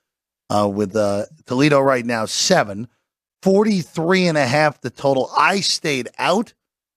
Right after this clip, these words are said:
I think the touchdown, at least to me, feels right. There's been a toggler here at the South Point between seven and a half and seven all week.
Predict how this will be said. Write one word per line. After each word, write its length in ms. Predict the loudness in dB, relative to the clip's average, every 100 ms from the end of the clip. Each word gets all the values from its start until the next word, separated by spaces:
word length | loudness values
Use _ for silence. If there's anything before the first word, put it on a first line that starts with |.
| _ -16
I 20 |
think 280 | -8 -8 -8
the 60 |
touchdown, 600 | -4 -2 -2 -2 -4 -2
at 80 | -4
least 260 | -6 -6 -6
to 80 | -4
me, 160 | -4
feels 380 | -6 -6 -6 -2
right. 240 | -2 -2
There's 160 | -4 -8
been 140 | -8
a 40 | -8
toggler 540 | -2 0 0 0 -2
here 160 | -2 -4
at 100 | -4
the 80 | -6
South 300 | -2 -2 -2
Point 260 | -2 -4 -6 _ _ _
between 200 | -6 -4
seven 340 | 0 2 2 2
and 100 | 0
a 60 |
half 220 | 0 -2 -4
and 100 | -4
seven 380 | 0 2 2
all 180 | 2 2
week. 260 | 0 -2